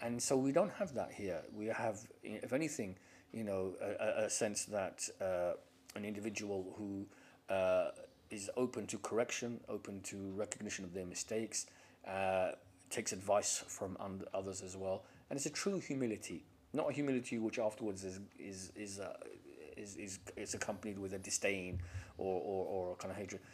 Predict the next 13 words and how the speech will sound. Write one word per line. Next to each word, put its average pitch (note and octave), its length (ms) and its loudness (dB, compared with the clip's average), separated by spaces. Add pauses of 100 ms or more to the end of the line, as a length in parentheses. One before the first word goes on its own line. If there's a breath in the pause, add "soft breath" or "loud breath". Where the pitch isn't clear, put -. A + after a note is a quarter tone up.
(600 loud breath)
Next, E3 380 2 (560)
again, E3 280 4
this E3 160 2
is - 60 0
so D3+ 420 4
<laughs> - 40 0
important, C#3 440 4
non-materialistic B2 1600 2
individuals. F2 880 -6 (340 loud breath)
Individuals D#3 720 4 (360 loud breath)
who B2+ 100 4
have A#2+ 240 0
values, A2+ 1120 0